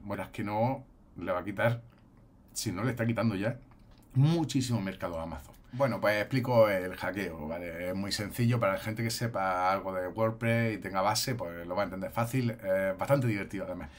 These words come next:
Bueno, eh, básicamente monté una papelería online, que la comenté, que era Paraíso de Papel, y le metí un montón de productos de WooCommerce. Esto lo hice automatizadamente con un plugin que vamos a ver ahora, ¿vale? Y lo que hice fue montar unas categorías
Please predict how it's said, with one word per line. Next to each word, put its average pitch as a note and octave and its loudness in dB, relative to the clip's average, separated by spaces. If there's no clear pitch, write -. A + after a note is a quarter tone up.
Bueno, F2 4
eh, A2+ 2
básicamente D#3 2
monté A2+ 0
una A#2 4
papelería A#2 0
online, E3 0
que F#2 -6
la F2+ -6
comenté, F#2+ -4
que G#2+ -8
era G2 0
Paraíso F#2+ -2
de A2+ -2
Papel, F#3+ 4
y C#3+ 4
le C#3+ 4
metí D3 4
un D3 2
montón C3 2
de D3 2
productos B2+ 0
de A#2 2
WooCommerce. A2 0
Esto A#2 -4
lo C3+ 2
hice C3 0
automatizadamente B2+ 0
con A2 -2
un A2 -2
plugin A#2+ 2
que G2+ -2
vamos F#2 -2
a E2 -6
ver E2 -8
ahora, D#2 -8
¿vale? G2 0
Y D#3+ 6
lo D3+ 2
que D#3 2
hice B2 -2
fue C3 0
montar C#3 4
unas B2+ 2
categorías D#3 4